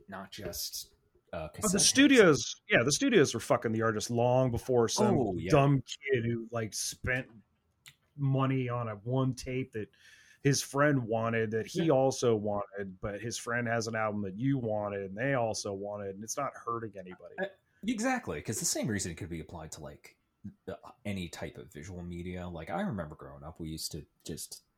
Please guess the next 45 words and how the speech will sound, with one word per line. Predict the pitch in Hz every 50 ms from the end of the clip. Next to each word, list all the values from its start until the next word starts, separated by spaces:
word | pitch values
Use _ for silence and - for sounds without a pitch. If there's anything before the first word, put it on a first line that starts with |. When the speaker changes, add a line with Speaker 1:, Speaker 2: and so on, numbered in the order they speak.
| _ -
Speaker 1:
just | 123 120 - 180
my | -
family | - - - - - 156 170 214 107 87 76
used | 73 71 - -
to | - 76
just | 71 69 - -
record | - - - - - 87 - - -
shit | - - - - _ _
constantly | - - - - - 175 - - - 466 494 453 - - - _
Speaker 2:
Yeah. | - -
Speaker 1:
of | 82
V | 90 85 82 73
H | - - - 90
S | 87 - -
tapes, | - - 55 50 - - -
and | - - 85 80
just | 82 - - 427
Speaker 2:
Oh, | 453
Speaker 1:
because | 440 403 - - 466
Speaker 2:
yeah. | 427 139
Speaker 1:
we | 131
wanted | 131 135 135 131 131
to | 135
preserve | - 143 117 92 90 104 104
it | 113 120 -
and | - 90
watch | 87 87 87 - 92
it | 85
over, | 82 85 85 101 104
and, | 104 92 85
you | 85
know, | 85 85 82
if | 87 -
they | 90 82
were | 82
showing | 82 - - 90 90 87 85
it | 82 -
this | 85 - -
one | 90 87 82
time, | 80 - 82 78 80 85 95 104
you | 92
know, | 85 82 85 98
like, | 95 92 98 -
come | - 151
on. | 139 - -